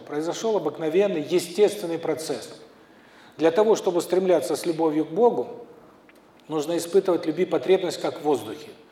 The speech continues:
И нужно периодически ограничивать себя во всех проявлениях, чтобы энергия опять туда пошла.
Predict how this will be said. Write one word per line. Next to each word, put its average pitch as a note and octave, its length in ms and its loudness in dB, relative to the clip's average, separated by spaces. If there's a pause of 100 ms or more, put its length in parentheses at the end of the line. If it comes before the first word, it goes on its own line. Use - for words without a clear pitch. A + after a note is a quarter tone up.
(320)
И D#3+ 60 -4
нужно F3+ 240 0
периодически F#3+ 800 4
ограничивать E3+ 680 0
себя D#3+ 300 -2
во D3+ 100 0
всех D3 300 -4
проявлениях, D#3+ 580 0
чтобы D#3 320 -2
энергия E3+ 380 0
опять E3+ 320 2
туда B2+ 240 -6
пошла. - 420 -12